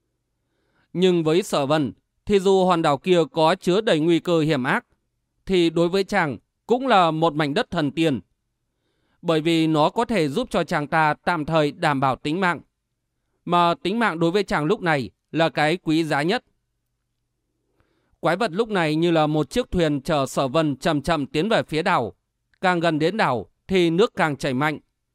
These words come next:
Sóng biển vỗ vào bờ đá, tung lên những cột nước trắng trắng xóa, càng chứng tỏ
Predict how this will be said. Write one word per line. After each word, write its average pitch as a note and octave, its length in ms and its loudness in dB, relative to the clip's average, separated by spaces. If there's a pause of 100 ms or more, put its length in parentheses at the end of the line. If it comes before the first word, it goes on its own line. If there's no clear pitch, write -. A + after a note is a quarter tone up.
(680)
Sóng G3 260 -4
biển E3 240 2
vỗ F#3+ 180 0
vào F#3 200 2
bờ D3+ 200 0
đá, D#3 340 0 (220)
tung A3+ 180 0
lên G3 260 2
những A#3+ 220 -4
cột E3 180 0
nước F#3+ 200 0
trắng F3 260 -4
trắng E3 240 -6
xóa, E3 380 -2 (460)
càng E3 220 0
chứng F3+ 200 -6
tỏ D#3 340 0